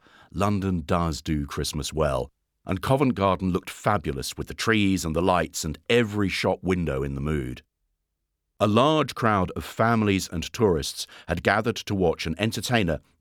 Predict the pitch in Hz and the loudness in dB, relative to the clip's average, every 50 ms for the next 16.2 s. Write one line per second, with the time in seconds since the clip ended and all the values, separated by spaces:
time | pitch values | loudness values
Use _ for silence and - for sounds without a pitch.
0 | _ _ - 110 104 - 143 131 123 113 - 104 90 - - 101 104 120 - 107 | _ _ -2 -2 2 2 2 4 4 2 0 -2 -2 -2 0 2 2 2 2 0
1 | 95 - - 143 151 156 - - 87 76 73 71 69 62 64 64 76 80 82 76 | -2 0 0 2 2 0 0 0 0 0 0 -2 -2 -4 -4 -2 -2 -2 -2 -2
2 | - - 90 - - 101 101 - - - - 71 65 - - - 80 73 67 60 | -2 -2 -2 -2 -2 -4 -6 -6 -6 -8 -8 -6 -6 -6 -6 -4 -2 -2 -2 -2
3 | - - - - - - - - - - - - - 76 156 156 131 127 123 120 | -4 -6 -8 -10 -12 -20 -20 -20 -20 -20 -14 -10 -4 0 0 2 4 6 6 6
4 | 117 117 110 117 113 104 85 82 82 78 - - - 180 151 131 120 113 107 98 | 6 6 6 6 4 4 2 -2 -4 -4 -4 0 2 4 4 4 4 4 2 2
5 | 90 - - 120 104 90 80 139 135 117 90 90 85 - - - - 175 160 104 | 0 0 0 2 2 2 2 2 2 2 2 2 0 -2 -2 0 2 2 4 2
6 | 85 76 76 76 90 90 82 87 - - 110 101 92 90 87 76 80 - - 123 | 2 0 0 2 2 2 2 0 -2 0 0 0 2 0 0 -2 -4 -2 0 2
7 | 104 90 87 98 143 127 62 - - - - - 101 90 80 67 62 62 - _ | 4 4 4 4 2 2 0 -2 -6 -8 -4 -2 0 0 0 -2 -4 -8 -10 _
8 | _ _ _ - _ _ _ _ _ _ _ _ _ _ _ _ _ _ _ _ | _ _ _ -20 _ _ _ _ _ _ _ _ _ _ _ _ _ _ _ _
9 | _ _ - - 110 - - 127 131 127 123 98 104 87 80 - 80 76 - - | _ _ -10 -8 -6 -4 0 2 4 4 4 2 0 -2 -4 -4 -4 -4 -6 -6
10 | 69 - 80 76 - - 78 78 78 76 90 101 110 120 120 117 101 98 87 - | -8 -8 -8 -6 -4 -2 -2 -2 -2 0 2 2 4 4 2 2 0 -4 -4 -2
11 | 98 90 82 76 78 73 67 76 78 73 71 - 69 - - - - 60 60 - | -2 0 0 0 -2 -2 0 0 0 0 -2 -4 -8 -12 -10 -10 -10 -10 -10 -10
12 | - 50 - - - - - - - - - - - - - - - - - 113 | -10 -10 -12 -10 -10 -10 -12 -10 -12 -14 -16 -16 -20 -20 -20 -10 -8 -2 2 2
13 | 104 101 98 - 101 95 87 87 78 82 80 - - - 104 110 110 107 98 95 | 4 2 2 0 0 0 0 0 -2 -4 -6 -6 0 2 4 6 6 6 6 4
14 | 95 87 92 85 76 73 - - 104 101 98 90 - - 87 78 - - - - | 4 4 4 2 2 0 0 2 4 4 4 2 0 -4 -6 -6 -6 -8 -6 -6
15 | - 113 101 92 98 92 92 85 76 98 98 92 82 87 82 82 82 85 82 76 | -4 -4 -4 -2 0 0 0 0 2 0 0 0 0 0 0 2 2 2 0 0
16 | - - - | -4 -8 -12